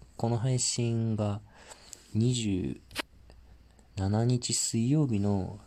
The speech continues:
六時に配信されてると思うんですけど、あの、私五時にはもう起きてます。で、六時にはですね、これが配信される六時にはちょっと多分朝風呂に入ってると思います。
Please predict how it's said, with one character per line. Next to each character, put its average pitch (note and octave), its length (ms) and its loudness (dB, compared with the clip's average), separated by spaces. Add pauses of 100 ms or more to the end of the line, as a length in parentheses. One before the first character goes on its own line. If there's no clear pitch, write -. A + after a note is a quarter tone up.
六 G2 300 0
時 F3+ 160 0
に A2 100 4
配 G2 200 0
信 F#2+ 200 -2
さ F#2+ 140 0
れ F#2 160 0 (240)
て G#2 100 0
る G2+ 100 2
と F#2+ 140 -6
思 F2+ 140 -2
う - 20 -2
ん F2 60 -2
で F2 60 -4
す - 100 -8
け F#2 100 -6
ど、 F#2 260 -4 (460)
あ - 140 -10
の、 F2+ 60 -2
私 F#2+ 420 -4
五 G#2 160 4
時 C#3+ 160 2
に B2 100 4
は F#2 80 4
も F#2 280 2
う F#2+ 120 -4
起 - 80 -8
き - 40 -8
て G2 100 -2
ま D#2+ 100 0
す。 - 340 -6 (580)
で、 F#2+ 340 -2 (760)
六 G2 420 0
時 E3 160 2
に G2 120 2
は F2+ 100 -2
で F2+ 100 -4
す - 160 -8
ね、 E2+ 220 -8 (360)
こ - 120 -4
れ B2 80 2
が C3 80 0
配 B2 200 -2
信 B2+ 160 -2
さ A#2+ 120 -2
れ A2+ 120 2
る G#2 160 0
六 G#2 260 0
時 D3 120 -2
に F#2 140 -4
は F2+ 200 -6
ち - 100 -6
ょ - 20 -2
っ - 40 -16
と - 120 -20
多 - 140 -4
分 G2 160 -4
朝 C#3 200 0
風 C#3 120 -4
呂 D3 120 4
に D3 80 4
入 - 120 -8
っ - 100 -18
て - 160 -2
る F2 60 -4
と - 140 -4
思 D#2+ 100 -2
い F2+ 60 2
ま D#2+ 140 -6
す。 - 200 -10